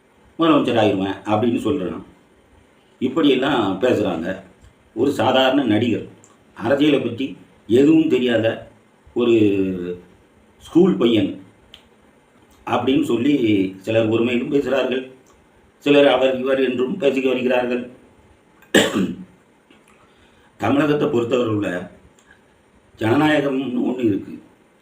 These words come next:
நம்ம இந்திய அரசியல் வந்து ஜனநாயக அரசியல். யாரும் அரசியலுக்கு வரலாம், யாரும் தன் கொள்கைகளை சொல்லலாம், கொள்கைப்படி மக்களுக்கு அதை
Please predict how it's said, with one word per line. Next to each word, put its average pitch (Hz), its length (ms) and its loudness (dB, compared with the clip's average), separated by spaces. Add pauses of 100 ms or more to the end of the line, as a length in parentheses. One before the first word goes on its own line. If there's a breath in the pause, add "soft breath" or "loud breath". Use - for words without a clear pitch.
(200)
நம்ம 98 160 -8
இந்திய 120 360 0 (800)
அரசியல் 110 460 -4
வந்து 104 280 -2 (500)
ஜனநாயக 135 540 0
அரசியல். 104 420 -2 (300)
யாரும் 123 480 0
அரசியலுக்கு 117 480 -2
வரலாம், 101 320 -2 (640)
யாரும் - 480 2 (840)
தன் 120 160 0
கொள்கைகளை 127 500 2
சொல்லலாம், 107 500 -2 (880)
கொள்கைப்படி 135 480 2
மக்களுக்கு 120 500 -2
அதை 110 220 0